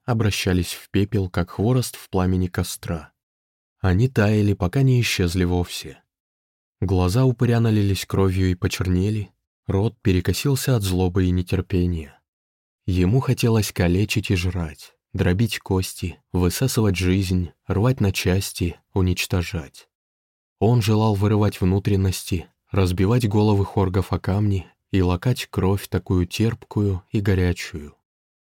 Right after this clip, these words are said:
Вгрызаться в плоть, упиваясь переполнявшим его неистовством. Запах и биение крови в телах хоргов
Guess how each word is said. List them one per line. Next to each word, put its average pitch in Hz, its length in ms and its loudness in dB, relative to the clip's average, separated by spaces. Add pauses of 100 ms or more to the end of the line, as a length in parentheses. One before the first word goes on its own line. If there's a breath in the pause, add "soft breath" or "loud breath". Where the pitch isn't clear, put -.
(160)
Вгрызаться 95 640 0
в - 120 -18
плоть, 92 520 -2 (100)
упиваясь 113 500 0
переполнявшим 101 800 0
его 92 240 2
неистовством. 87 1000 -2 (720)
Запах 95 440 0
и 120 40 2
биение 107 480 2
крови 95 320 0
в - 80 -6
телах 98 300 -2
хоргов 95 580 -4